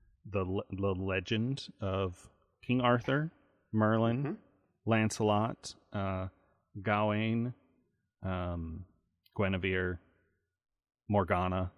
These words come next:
Speaker 1: Morgan Le Fay,
Speaker 2: Right.
Speaker 1: Uther.
Speaker 2: It, and
Speaker 1: Starts
Speaker 2: it
Speaker 1: with
Speaker 2: actually
Speaker 1: Uther.
Speaker 2: starts out earlier before that with, like, Uth-, uh,
Speaker 1: Yeah.
Speaker 2: is it, uh, uh, Lu-, uh, Uther? Or Uther, Uther
Speaker 1: Uther,
Speaker 2: Pendragon?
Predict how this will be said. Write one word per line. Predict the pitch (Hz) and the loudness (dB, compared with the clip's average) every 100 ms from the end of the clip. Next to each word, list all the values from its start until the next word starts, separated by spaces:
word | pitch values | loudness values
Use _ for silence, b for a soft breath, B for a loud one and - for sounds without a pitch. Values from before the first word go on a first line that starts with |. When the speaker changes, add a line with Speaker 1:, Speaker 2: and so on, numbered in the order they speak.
| _ _ | _ _
Speaker 1:
Morgan | 104 98 95 | -2 0 0
Le | 90 | -2
Fay, | 101 87 90 - _ _ _ _ _ _ - | -2 -4 -6 -10 _ _ _ _ _ _ 0
Speaker 2:
Right. | 117 | 4
Speaker 1:
Uther. | 107 113 | 6 6
Speaker 2:
It, | 127 | 6
and | 165 | 6
Speaker 1:
Starts | |
Speaker 2:
it | 170 165 | 8 8
Speaker 1:
with | 160 | 8
Speaker 2:
actually | 170 101 | 6 6
Speaker 1:
Uther. | - | 6
Speaker 2:
starts | 104 156 - | 10 10 12
out | 143 - | 10 10
earlier | 131 196 143 | 6 8 8
before | 123 - 170 | 6 4 4
that | 220 107 | 6 4
with, | 101 107 | 2 0
like, | 110 | -2
Uth-, | - 135 160 - | 0 0 0 0
uh, | 104 95 | 0 0
Speaker 1:
Yeah. | 98 82 - - | -2 -2 -4 -14
Speaker 2:
is | - | -12
it, | 110 - | -10 -8
uh, | |
uh, | 104 98 - 151 - - | -8 -8 -12 -16 -14 -2
Lu-, | 127 139 | 0 2
uh, | 117 107 | 2 2
Uther? | 131 139 151 156 147 | 2 2 2 2 0
Or | 104 92 - | -10 -12 -10
Uther, | 123 - - - | -10 -10 -4 0
Uther | 131 117 | 2 4
Speaker 1:
Uther, | 101 | 4
Speaker 2:
Pendragon? | 113 104 104 139 | 8 8 8 4